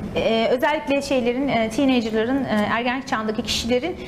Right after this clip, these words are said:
sağlık bilgilerinin anne babalarından gizli olduğu noktalar var ve yasal olarak bu korunuyor. İşte çocuklar eğer uyuşturucu ile ilgili yardım almak istiyorlarsa rahat gidip doktorlarıyla konuşsunlar.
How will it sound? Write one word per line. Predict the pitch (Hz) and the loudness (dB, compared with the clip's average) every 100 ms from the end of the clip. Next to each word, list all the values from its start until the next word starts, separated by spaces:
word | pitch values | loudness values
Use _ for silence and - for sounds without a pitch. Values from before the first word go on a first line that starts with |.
| - | -8
sağlık | - 277 269 294 | 0 2 2 0
bilgilerinin | 277 240 247 302 | -2 2 0 0
anne | 262 254 254 | 0 2 2
babalarından | 254 254 240 247 277 285 | 2 0 0 2 2 4
gizli | 240 226 247 | 2 2 2
olduğu | 233 233 226 208 285 311 | 4 2 2 0 2 4
noktalar | 262 254 - 233 220 196 | 2 2 0 0 0 0
var | 180 | 0
ve | 202 | 0
yasal | 202 202 262 | 0 0 -2
olarak | 214 175 160 160 - | 0 0 -2 -4 -4
bu | 160 - | -4 -2
korunuyor. | - 165 165 175 | -2 -2 -2 -4
İşte | - 202 185 | -4 -4 -2
çocuklar | 240 202 214 214 | -2 -2 0 0
eğer | 202 202 196 | 2 0 0
uyuşturucu | 214 214 220 202 | -2 -2 -2 0
ile | 196 | 0
ilgili | 185 202 | 0 0
yardım | 196 196 208 | 0 0 0
almak | 190 196 196 | 0 -2 -6
istiyorlarsa | - 294 262 185 - | -4 0 0 0 0
rahat | 190 202 220 | 0 0 -2
gidip | 185 - | -6 -4
doktorlarıyla | 196 185 202 185 180 180 | -4 -2 -2 0 0 -2
konuşsunlar. | - 180 - - 180 175 220 | -2 -2 -4 -2 0 2 0